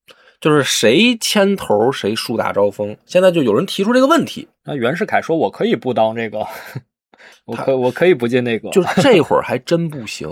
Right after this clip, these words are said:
Speaker 2: <laughs> 啊。
Speaker 1: 就是我，我，我，这是我个人的意见，感觉哈，就是因为这个时候改革是坎节儿上，要是不是袁世凯这样人来牵头，那谁来牵头呢？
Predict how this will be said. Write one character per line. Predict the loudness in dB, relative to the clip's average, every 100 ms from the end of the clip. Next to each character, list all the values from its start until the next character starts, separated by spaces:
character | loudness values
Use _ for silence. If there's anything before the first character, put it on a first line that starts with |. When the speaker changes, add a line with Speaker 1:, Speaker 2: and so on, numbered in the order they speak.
| -12
Speaker 2:
<laughs> | -10
啊。 | -8 -8 -2
Speaker 1:
就 | 0
是 |
我， | 2 0 -2
我， | -2 -2 -2 -8
我， | -2
这 | 0
是 |
我 | 0 -2
个 | 2 2
人 | 2
的 | -2 -6 _ _
意 | -10 -6
见， | -6 -6
感 | -4 -4
觉 | -4 -6
哈， | -6 -8 -12 _ _ _ -2
就 | 2
是 | 4
因 |
为 | 4
这 | 4 0
个 | 2
时 | 2
候 |
改 | 2 0 0
革 | 0
是 | 0 -4
坎 | -4 -4
节 | -4
儿 | -6 -6
上， | -8 -12 _ 0
要 | 0
是 | 2
不 | -2 -2 0
是 | 2
袁 | 2 2
世 | 0
凯 | -4 -6 -2
这 |
样 | 0
人 | 0 0
来 | 0
牵 | 0 -4
头， | 0 4 4 2 -4 _ _ _ _ _
那 | -2
谁 | 2 4
来 | 4
牵 | 2 -4
头 | -4 -6
呢？ | -6